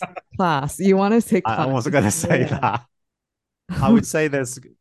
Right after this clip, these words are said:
Speaker 2: consideration over the words. Yeah.
Speaker 1: <laughs> Yeah,
Speaker 2: That I
Speaker 1: silence.
Speaker 2: use.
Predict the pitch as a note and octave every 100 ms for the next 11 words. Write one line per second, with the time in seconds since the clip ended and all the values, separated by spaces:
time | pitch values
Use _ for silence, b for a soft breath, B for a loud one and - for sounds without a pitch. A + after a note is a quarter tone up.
0 | _ _ - B2 C#3 C3 B2 A#2+ G#2 F#2+
1 | F2+ F2+ F#2 D#2+ - - _ _ _ _
2 | _ _ _ _ _ _ _ _ _ _
3 | _ - F2+ D#2 - _ - - F3+ E3
4 | C#3+ - E3 - B2+ F3 F3 D3 -